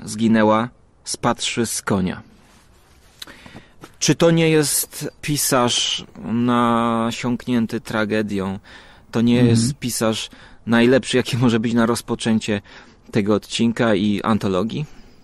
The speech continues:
Speaker 2: Zdecydowanie tak. Jest to, y, przykład, no, dość, dość traumatycznych przejść, dość, y, nietypowych, y,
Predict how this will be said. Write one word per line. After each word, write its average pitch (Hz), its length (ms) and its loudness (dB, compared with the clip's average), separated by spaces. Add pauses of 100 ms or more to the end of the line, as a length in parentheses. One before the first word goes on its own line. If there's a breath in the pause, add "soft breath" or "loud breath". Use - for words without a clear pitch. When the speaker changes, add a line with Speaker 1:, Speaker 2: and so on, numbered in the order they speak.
(920 loud breath)
Speaker 2:
Zdecydowanie 139 800 4
tak. 117 360 -2
Jest 120 200 -4
to, 120 260 0
y, 123 300 2
przykład, - 540 -4
no, 117 80 2 (540)
dość, 147 180 2
dość 127 180 4
traumatycznych 127 720 2
przejść, 120 460 0
dość, - 340 -2 (460 loud breath)
y, 208 40 -14 (380)
nietypowych, 127 800 0
y, 120 260 0